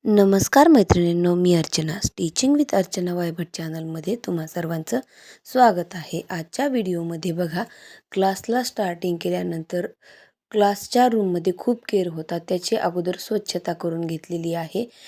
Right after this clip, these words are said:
आणि इथे क्लासला सुरुवातीला बघा, स्वच्छता केल्या की क्लासला जे येणारे विद्यार्थी आहेत ते आलेले आहेत. त्यानंतर लगेच आपल्या क्लासमध्ये आपली भवानीसुद्धा झालेली आहे, म्हणजे आपलं इन्कमही इथे सुरू झालेलं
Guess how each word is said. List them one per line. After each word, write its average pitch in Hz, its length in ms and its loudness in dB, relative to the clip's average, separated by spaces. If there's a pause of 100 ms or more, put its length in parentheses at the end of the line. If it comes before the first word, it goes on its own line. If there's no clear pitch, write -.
(160)
आणि 185 340 -4
इथे 196 300 -2
क्लासला 196 540 -4
सुरुवातीला 220 580 0
बघा, 190 200 -2
स्वच्छता 185 480 -8
केल्या 208 360 0 (420)
की 220 220 -8
क्लासला 208 680 0
जे 220 220 2
येणारे 202 400 -2
विद्यार्थी 175 540 -4
आहेत 170 240 -4 (360)
ते 214 100 0
आलेले 175 460 0
आहेत. 175 260 -8 (340)
त्यानंतर 196 540 -2
लगेच 214 400 0
आपल्या 214 280 -2
क्लासमध्ये 202 680 -2 (120)
आपली 208 260 -4
भवानीसुद्धा 202 800 0
झालेली 165 540 -4
आहे, 202 360 -2 (500)
म्हणजे 190 300 -2
आपलं 202 300 -4 (640)
इन्कमही 240 600 -2
इथे 196 340 -8
सुरू 220 280 2
झालेलं 175 500 -2